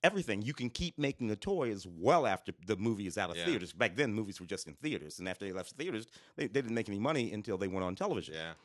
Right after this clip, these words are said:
Speaker 1: Uh, and then eventually V H S came along. Uh, Barbie, He-Man, and G I Joe. That's all season one, disc one. Season two, same thing with Star Trek.
Speaker 2: Yeah.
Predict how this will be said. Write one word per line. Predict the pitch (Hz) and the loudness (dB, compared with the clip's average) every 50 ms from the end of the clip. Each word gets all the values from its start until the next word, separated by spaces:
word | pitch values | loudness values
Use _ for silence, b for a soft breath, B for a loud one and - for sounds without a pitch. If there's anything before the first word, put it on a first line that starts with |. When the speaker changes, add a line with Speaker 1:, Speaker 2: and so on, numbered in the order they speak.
| B B B B - | B B B B 0
Speaker 1:
Uh, | 98 101 101 101 | 4 4 6 6
and | 101 101 | 4 4
then | 104 98 | 2 2
eventually | 95 92 95 90 - - 85 87 | 2 0 0 -2 -2 -2 -4 -2
V | 82 90 87 | -2 -2 -2
H | - - | -2 -4
S | 98 - - | -6 -6 -6
came | - 85 78 | -8 -10 -10
along. | 73 65 - B B B B B - | -10 -10 -12 B B B B B 2
Uh, | 104 104 101 98 | 4 6 6 4
Barbie, | 92 92 120 120 117 127 135 127 127 123 117 | 6 8 8 8 10 8 6 6 4 0 -2
He-Man, | - 120 135 135 127 127 123 123 117 | -2 -2 -2 0 0 0 0 0 0
and | 104 104 | 0 0
G | 95 104 123 120 | 0 2 2 4
I | 117 110 | 4 2
Joe. | 101 95 87 120 117 98 90 | 2 2 2 2 4 4 4
That's | 110 123 - | 2 0 0
all | 156 151 151 143 | 0 0 0 0
season | - - 131 123 107 113 107 104 | -2 -2 -4 -4 -2 -2 -2 0
one, | 110 104 98 92 | 0 -2 -2 -2
disc | 98 110 - - 104 | -4 -6 -6 -6 -4
one. | 107 101 85 82 | -4 -2 -2 -2
Season | - - 165 185 175 185 175 160 | -4 -4 -4 -4 -2 -4 -4 -4
two, | - - 160 120 101 95 95 101 B B B B B B _ _ - | -2 0 2 2 2 2 0 -4 B B B B B B _ _ -8
same | - - 90 87 90 90 | -6 -4 -4 -4 -4 -2
thing | - 98 104 104 | -2 0 0 0
with | 117 - - | 0 -2 -4
Star | - - - 190 185 | -2 -2 -2 -2 -2
Trek. | - 170 160 156 147 - _ _ _ _ _ _ _ - | -2 -2 -2 -2 -4 -6 _ _ _ _ _ _ _ -8
Speaker 2:
Yeah. | 95 107 120 | -6 -6 -6